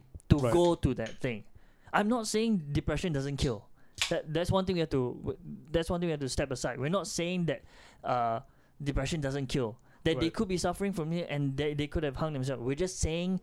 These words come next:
Speaker 2: Yeah.
Speaker 1: that the situation and everything
Speaker 2: Makes
Speaker 1: in
Speaker 2: it, makes it very easy.
Speaker 1: it, yeah, makes
Speaker 2: And,
Speaker 1: it very
Speaker 2: and,
Speaker 1: easy.
Speaker 2: and, and I think, um, from the conspiracy side, uh, open, uh, quote and unquote,
Speaker 1: Uh-huh.
Speaker 2: is that, uh, Chester Bennington and, uh, Chris Cornell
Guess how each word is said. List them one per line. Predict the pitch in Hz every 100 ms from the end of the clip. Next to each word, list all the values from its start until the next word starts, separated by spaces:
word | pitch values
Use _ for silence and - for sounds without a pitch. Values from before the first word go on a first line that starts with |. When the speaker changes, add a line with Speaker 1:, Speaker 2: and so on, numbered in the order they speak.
| -
Speaker 2:
Yeah. | 135
Speaker 1:
that | 120 147 147
the | 139 131 120 120 - -
situation | - - 185 - 226 196 196 - 208 190
and | 139
everything | 151 175 180
Speaker 2:
Makes | 190 202
Speaker 1:
in | 196
Speaker 2:
it, |
makes | 175 170
it | 190
very | 151 160
easy. | 143 135 135
Speaker 1:
it, | 120 165 151
yeah, | 139 120
makes | 214 208
Speaker 2:
And, |
Speaker 1:
it | 143
very | -
Speaker 2:
and, | 220
Speaker 1:
easy. | 220
Speaker 2:
and, |
and | 208 226
I |
think, | 196 302 262 - - - -
um, | 160 160 170 - - - -
from | 175 160
the | 151 151 - - - -
conspiracy | - 143 - - 165 156 147
side, | 135 135 -
uh, | 147 110 107 110 131 -
open, | 147 151 151
uh, | 127 117 117 -
quote | 180 135
and | 113
unquote, | 113 143
Speaker 1:
Uh-huh. | 143 139 - - -
Speaker 2:
is | 165 147
that, | 160
uh, | 143
Chester | 131 170 185
Bennington | 151 143 156 151 156 156
and, | 139 127 123
uh, | 123 123
Chris | - 180
Cornell | - 143 143 143 143 131